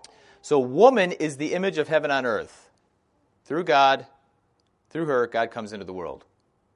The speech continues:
I mean, that, that is for every woman. Because God comes into the world through woman's body, her body is holy and sacred.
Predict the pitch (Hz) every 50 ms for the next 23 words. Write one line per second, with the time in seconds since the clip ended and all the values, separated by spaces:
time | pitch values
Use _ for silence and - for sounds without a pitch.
0 | _ _ _ _ _ _ _ _ 95 98 117 123 120 - _ _ _ _ _ _
1 | _ _ _ _ _ _ - 120 123 - - 110 - - 113 113 117 117 104 104
2 | 107 104 92 80 69 65 - _ _ _ _ _ _ _ _ _ _ _ _ _
3 | - 127 - 143 131 123 - 131 127 139 143 - - 165 165 156 - 160 156 151
4 | 139 139 135 123 120 120 123 123 120 120 117 - _ - 113 113 110 110 113 120
5 | 120 117 107 - _ - 104 101 98 95 92 87 - 117 110 101 101 98 95 101
6 | 98 95 92 85 - - - 101 98 98 98 95 98 95 92 90 - - 80 80
7 | - - - 87 87 90 - - 101 110 123 160 196 226